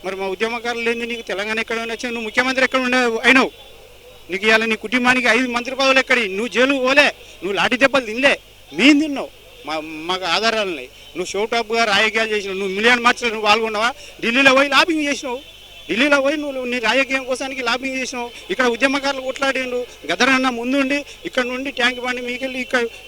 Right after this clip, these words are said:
మేము నైట్ పూట అక్కడ నుండి వరంగల్ నుండి అరెస్ట్ అయినా కానీ మేము తప్పించుకొని వచ్చి మళ్ళీ ఇక్కడ పాల్గొన్నాం మేము, మా ఉద్యమకారులు. మా ఉద్యమకారులకే ఇవాళ కేసీఆర్ గత ప్రభుత్వం పది సంవత్సరాలు వెళ్ళి మాకు అన్యాయం చేసిండు.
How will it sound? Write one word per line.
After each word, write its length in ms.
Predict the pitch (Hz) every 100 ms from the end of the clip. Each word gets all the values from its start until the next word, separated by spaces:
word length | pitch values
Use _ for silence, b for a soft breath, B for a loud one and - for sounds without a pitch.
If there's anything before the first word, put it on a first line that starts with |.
| -
మేము 160 | 220 214
నైట్ 240 | 233 254
పూట 240 | 226 247
అక్కడ 280 | 254 214 254
నుండి 180 | 240 226
వరంగల్ 380 | 208 240 240 240
నుండి 160 | 233
అరెస్ట్ 280 | - 240 -
అయినా 200 | 247 240
కానీ 160 | 240 240
మేము 120 | 233
తప్పించుకొని 500 | 220 - 240 247 220
వచ్చి 180 | 220 247
మళ్ళీ 240 | 202 214
ఇక్కడ 200 | 208 214
పాల్గొన్నాం 520 | 202 175 190 180 156
మేము, 140 | 127 113 - - - - - - - -
మా 60 | 208
ఉద్యమకారులు. 580 | 214 220 170 123 - - - -
మా 160 | 202 302
ఉద్యమకారులకే 880 | 254 320 330 277 262 233 196 233 302 - - -
ఇవాళ 360 | 190 208 202 190 - - - -
కేసీఆర్ 340 | 214 226 233 208
గత 240 | 202 202
ప్రభుత్వం 420 | 196 185 190 220 - - -
పది 160 | 180 190
సంవత్సరాలు 560 | 185 269 277 240 202
వెళ్ళి 260 | 185 170 254 - -
మాకు 180 | 165 170
అన్యాయం 280 | 165 175 170
చేసిండు. 360 | 156 139 123